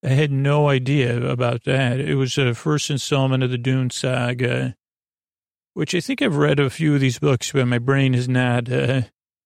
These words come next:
r-, like, uh, retained very much. Uh, and, uh, you know, a very popular books, a popular movie. I think there's a, was it coming out or was there already a miniseries? Let's look that up.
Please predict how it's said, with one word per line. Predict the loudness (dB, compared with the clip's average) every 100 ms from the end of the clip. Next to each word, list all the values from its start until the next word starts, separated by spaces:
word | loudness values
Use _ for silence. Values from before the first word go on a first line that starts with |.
| _ _ _ _ -14 -10
r-, |
like, | -6 -6 -4 -2 0 0 -2
uh, | -2
retained | -2 0 0 2 0
very | 0 0 0
much. | 0 0 -2 -4 -4 -2
Uh, | -2 -2 -4 -6 _ _ _ _ _ _ _ _ _
and, | -4 0 0 0 -2 -2
uh, | -2 0 0 -2
you | 0 0
know, | 0
a | 2 0
very | -2 0 2 0
popular | 0 -2 0 0 0
books, | 2 2 2 -2 -4
a | -4
popular | 0 0 2 0
movie. | 2 0 0 0
I | 0
think | 0 0
there's | 0 0 0
a, | 0 0 -2 -8 _ _
was | -4 -2
it | -2
coming | -2 0 0 2
out | 0 0
or | 0
was | 0 0 0
there | 0
already | 2 2 2
a | 0
miniseries? | 0 -2 -2 -4 -4 -4 -6
Let's | -8 -4
look | -4 -4
that | -4 -4 -2
up. | -4